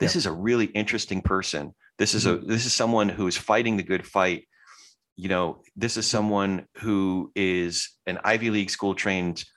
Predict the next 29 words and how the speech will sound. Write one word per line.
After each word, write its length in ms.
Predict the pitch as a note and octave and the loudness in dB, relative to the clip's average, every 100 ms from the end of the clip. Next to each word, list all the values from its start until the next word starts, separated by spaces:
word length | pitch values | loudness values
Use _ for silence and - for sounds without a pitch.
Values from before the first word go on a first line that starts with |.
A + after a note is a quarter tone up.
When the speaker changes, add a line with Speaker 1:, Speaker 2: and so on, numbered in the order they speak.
| - _ G2+ | -20 _ -6
Speaker 1:
attorney 520 | - B2+ B2 G#2 - - - - | 2 4 6 4 2 -10 -18 -2
from 200 | C#3+ C3 | 2 6
whom 300 | D3 D3 C3 - | 8 6 4 0
I've 280 | - - | -2 0
learned 260 | C3+ B2 A#2 | 0 0 0
so 240 | - C3 | -2 -2
much 180 | B2+ A#2 | -2 -2
about 240 | A2 G2+ G2+ | 0 0 -2
the 60 | |
conservative 600 | - F#2+ - F#2+ F#2 F2 | -6 -4 -2 -2 -2 -2
legal 260 | F#2+ D#3+ C#3 | 0 0 0
movement. 540 | E2+ D#2+ - D2+ - - - - | -2 -4 -8 -10 -10 -14 -20 -2
I 100 | B2+ | 2
never 340 | C3 C#3+ D#3+ D3 | 4 4 4 4
would 160 | C#3 B2 | 4 4
have 100 | G#2+ | 4
gotten 360 | A#2+ A#2+ G2+ | 4 4 2
there 320 | F2+ E2 D#2+ - | 4 4 2 0
without 340 | F#2 A2+ - | -2 0 0
being 160 | G#2 G2 | 0 0
able 180 | F2+ | -2
to 80 | - | -8
talk 440 | - - F2+ - - _ - _ | -6 -2 -2 -2 -16 _ -20 _
to 100 | - | -2
another 240 | F2+ E2+ E2 | 0 0 -2
human 320 | - F2 E2 | -2 -2 -2
being 300 | E2+ F2+ E2+ | 0 0 0
like 200 | D2 - | -2 -2
that. 300 | C2+ C2+ | -2 -2